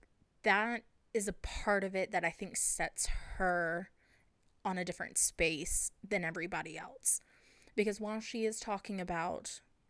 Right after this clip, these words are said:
empowerment and influencing others, she also discusses how her own faith and her own spirituality has affected her day-to-day life, her day-to-day business, and it's incorporated with the guests that she speaks with.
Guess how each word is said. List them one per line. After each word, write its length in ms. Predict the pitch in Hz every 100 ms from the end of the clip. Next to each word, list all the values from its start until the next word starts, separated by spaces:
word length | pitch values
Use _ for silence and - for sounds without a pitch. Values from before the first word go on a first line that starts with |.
| _ _ -
empowerment 720 | 185 - - 190 190 185 180 -
and 140 | 180
influencing 680 | 180 - 185 175 165 185 170
others, 520 | 180 175 160 170 - - - - -
she 220 | - 254
also 260 | 233 233 233
discusses 960 | 196 - 160 160 160 156 156 - - - _ _ -
how 280 | - 180 - - -
her 340 | 220 214 190
own 320 | - 175 170
faith 400 | 170 - 165 170
and 120 | - 175 -
her 200 | 190 185
own 140 | 175
spirituality 920 | - 170 165 - - 180 175 180 160 - - -
has 160 | 190 190
affected 720 | - 165 170 - 170 165 185 - - _ - -
her 120 | 190
day-to-day 460 | 180 156 - - -
life, 440 | 247 277 269 262
her 100 | 208
day-to-day 400 | 190 175 202 -
business, 560 | 190 202 208 190 185 - - - - -
and 80 | 214
it's 120 | 220
incorporated 720 | 233 226 269 262 208 190 185
with 160 | 185 180
the 80 | 180
guests 340 | 107 - -
that 180 | - -
she 180 | - -
speaks 400 | - 196 - -
with. 260 | - -